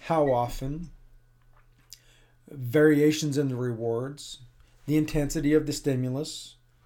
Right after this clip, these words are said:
uh, randomness or stimulus type, uh, type of environment,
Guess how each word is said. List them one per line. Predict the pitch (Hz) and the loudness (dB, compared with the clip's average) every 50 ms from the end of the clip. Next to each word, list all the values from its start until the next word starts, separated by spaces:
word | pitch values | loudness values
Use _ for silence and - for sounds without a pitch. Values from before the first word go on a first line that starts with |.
| _ _ - _ - _ _ _ _ _ _ | _ _ -20 _ -20 _ _ _ _ _ _
uh, | - 117 110 113 | -18 -16 -12 -10
randomness | 120 123 135 139 139 143 143 147 156 156 147 147 156 160 156 - - - | -6 -2 0 2 2 2 2 2 2 2 2 0 -2 -2 -4 -6 -8 -6
or | 123 120 120 123 127 - - - | -6 -4 -4 -6 -8 -10 -12 -12
stimulus | - - - 160 156 156 156 151 147 - | -12 -4 0 0 2 2 2 0 -2 -4
type, | - - - 120 113 131 - - - - _ _ _ _ _ _ _ _ _ _ _ _ _ _ _ _ _ _ _ _ _ - | -6 -4 -4 -2 -2 -2 -4 -6 -12 -20 _ _ _ _ _ _ _ _ _ _ _ _ _ _ _ _ _ _ _ _ _ -16
uh, | 123 - 117 120 123 123 123 127 - - | -14 -12 -12 -12 -14 -14 -14 -16 -16 -16
type | - - 139 131 127 | -8 -2 -2 -2 -2
of | 139 135 139 | -2 -2 -2
environment, | 151 143 - - 131 127 127 127 135 139 147 151 | -2 -2 0 -2 -2 -2 0 -2 -2 -2 -2 -4